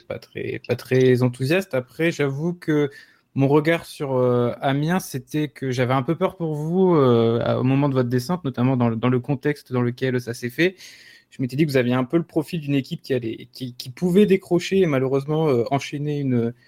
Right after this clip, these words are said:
une double descente. Mais là, apparemment, vous êtes stabilisé, vous, vous remontez, euh, tranquillement. Mais après, je, je comprends que dans le contexte dans lequel vous soyez descendu, bah, enchaîner les matchs contre Chambly, c'est pas forcément le, le destin qui fasse rêver, euh, votre effectif. Mais, euh,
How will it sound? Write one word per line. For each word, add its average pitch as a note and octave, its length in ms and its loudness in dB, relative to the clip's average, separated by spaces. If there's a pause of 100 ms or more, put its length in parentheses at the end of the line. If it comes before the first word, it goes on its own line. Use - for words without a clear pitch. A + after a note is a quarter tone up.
(320)
une C#3 180 4
double D3 260 2
descente. C#3+ 380 2
Mais C3+ 80 0
là, C3+ 140 0
apparemment, C3 420 -2
vous A#2+ 160 -6
êtes A2+ 280 -6
stabilisé, C3+ 680 -2
vous, A#2 340 -6
vous A2+ 160 -2
remontez, D3 540 2
euh, B2 200 2 (500)
tranquillement. E3 480 2
Mais D3+ 80 2
après, D3+ 320 -2
je, B2 200 -4
je A#2 120 -8
comprends D3+ 360 -2
que C#3+ 120 -4
dans B2+ 160 4
le B2+ 120 0
contexte D3+ 400 -2
dans C#3 80 0
lequel C3+ 280 -2
vous C3+ 100 -12
soyez C#3+ 460 -2
descendu, C#3 640 -2
bah, G#2 460 -2 (420)
enchaîner D3 420 0
les C#3+ 120 2
matchs C#3 340 0
contre C3+ 340 -4
Chambly, C#3 320 -2
c'est B2 140 0
pas C#3 140 2
forcément C#3+ 520 -6
le, A2+ 380 -2
le A#2+ 180 -2
destin C#3+ 320 -2
qui A#2+ 320 -6
fasse - 300 -6
rêver, C#3+ 380 -2
euh, C#3+ 100 2
votre B2 280 -2
effectif. C#3 540 -4
Mais, A#2+ 220 0
euh, G#2 260 0